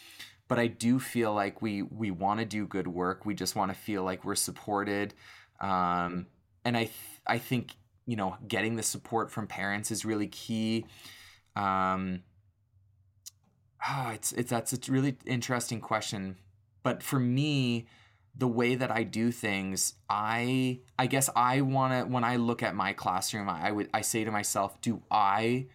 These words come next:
wanna be here?" First of all, "Do I wanna be here?" Okay. If the answer is yes, then that's a good start. Okay. If the answer is no, then I need to really rethink how and why I'm doing certain things in my classroom.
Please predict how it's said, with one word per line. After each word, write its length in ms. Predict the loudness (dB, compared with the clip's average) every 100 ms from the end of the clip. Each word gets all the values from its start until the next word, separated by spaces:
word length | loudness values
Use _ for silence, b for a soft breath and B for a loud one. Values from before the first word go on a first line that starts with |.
| B B 0
wanna 280 | 2 2
be 180 | 0 -2
here?" 220 | -2 -6
First 280 | 0 2 4
of 80 | 4
all, 160 | 2 0
"Do 360 | 0 2 2 2
I 340 | 4 6 4
wanna 260 | 2 0 0
be 180 | -2 -2
here?" 320 | -4 -6 -12 _ _ _ -4
Okay. 400 | -2 -2 -4 -8 -20 _ _ _ _ _ _ -10
If 100 | -2
the 120 | 0
answer 220 | 2 0
is 120 | 0
yes, 280 | 2 2 0
then 160 | -2 -2
that's 160 | -2
a 40 | -2
good 200 | -2 -2
start. 280 | -4 -4 -8 _ _ _
Okay. 300 | -6 -4 -4 B B B B B B B _ _ _
If 120 | 0 4
the 120 | 4
answer 200 | 4 2
is 100 | 2
no, 540 | 4 6 4 2 -2 -14 -2
then 160 | 2 2
I 100 | 2
need 200 | 0 -2
to 100 | -2
really 360 | 0 2 2
rethink 580 | 0 -2 -2 -2 -4 -4
how 480 | -4 -2 2 2 2
and 200 | -2 -2
why 240 | 2 2
I'm 200 | 2 -2
doing 320 | -2 -2 -2 -2
certain 360 | -2 -4 -6
things 280 | -4 -4 -4
in 60 | -6
my 80 |
classroom. 580 | -4 -2 -2 -4 -8 -12